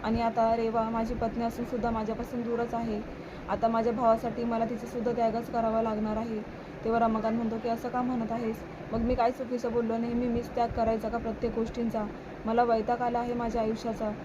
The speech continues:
असं म्हणून आता अभि खूपच रागाने म्हणत असतो आणि पूर्ण वेळ दारूच पिण्यामध्ये घालवत असतो. तेव्हा रमाकांत म्हणतात की, "ऐक माझं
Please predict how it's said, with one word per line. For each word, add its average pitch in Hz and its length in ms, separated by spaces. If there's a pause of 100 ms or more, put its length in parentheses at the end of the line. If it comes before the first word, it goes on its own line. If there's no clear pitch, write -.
(300)
असं 220 240
म्हणून 240 200
आता 226 380
अभि 226 220
खूपच 240 440
रागाने 233 360
म्हणत 233 260
असतो 240 220
आणि 226 160
पूर्ण 220 220
वेळ 226 240
दारूच 214 320
पिण्यामध्ये 220 440
घालवत 226 320
असतो. 214 320 (420)
तेव्हा 226 160
रमाकांत 220 380
म्हणतात 226 300
की, 240 60
"ऐक 226 260
माझं 226 300